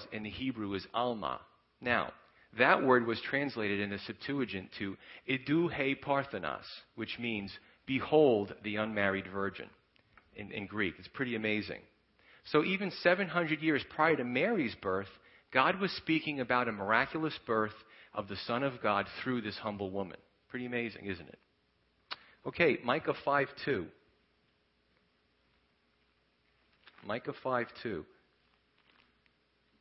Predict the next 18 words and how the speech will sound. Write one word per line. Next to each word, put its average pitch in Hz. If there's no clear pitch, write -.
Some 175
of 170
these 165
we 143
touched -
on 135
last 135
Sunday, 135
but 117
I'm 110
gonna 113
go 113
a 113
little 127
bit 120
deeper 120
into 104
detail. 95